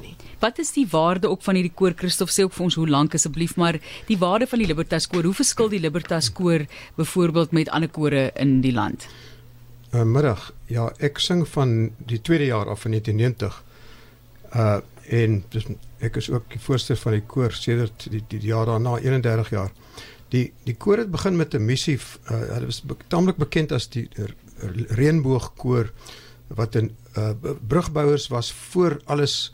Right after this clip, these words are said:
Speaker 3: amptelik verander het in die land. En spesifiek klem gelê het op uitreik na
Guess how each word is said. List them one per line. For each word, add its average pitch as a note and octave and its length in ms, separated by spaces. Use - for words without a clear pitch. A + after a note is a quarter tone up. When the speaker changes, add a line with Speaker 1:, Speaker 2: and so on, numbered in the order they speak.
Speaker 3:
amptelik D3 360
verander C3 320
het B2 140
in - 60
die G#2+ 120
land. G2+ 360
En A#2 280
spesifiek - 680
klem C#3 260
gelê B2 300
het A#2+ 200
op - 380
uitreik B2+ 420
na A2+ 160